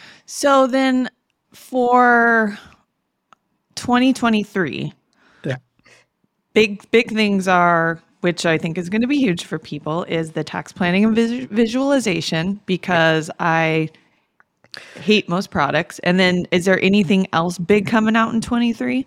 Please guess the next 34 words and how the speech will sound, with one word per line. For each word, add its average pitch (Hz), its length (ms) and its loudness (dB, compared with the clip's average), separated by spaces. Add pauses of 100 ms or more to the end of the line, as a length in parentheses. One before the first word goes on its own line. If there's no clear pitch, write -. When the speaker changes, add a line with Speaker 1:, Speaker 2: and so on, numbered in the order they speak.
(160)
Speaker 2:
Uh, 190 460 2 (880)
yeah, 214 200 4
that's, 208 340 2
uh, 185 360 2
that's 180 540 -2
a 160 220 -2
lot 156 320 2
to 139 100 -8
chew 143 280 -2
off. 135 280 -2
So 135 240 -6
I 131 100 -6
think, 127 340 -8
um, 123 400 -12 (160)
you 135 100 -2
know, 123 140 -4
to - 100 -8
bite 127 220 -2
off 120 240 -8
and, 127 260 -6
and, 127 180 -6 (200)
and 127 260 -6
build, 160 300 -2
but 139 180 -4
that'll 139 220 0
be 131 180 -4
our 127 140 -6
core, 123 560 -10
our 127 160 -6
core 120 640 -10
stuff - 480 -8
in 123 300 -2
twenty 131 200 0
twenty-three. 135 440 -2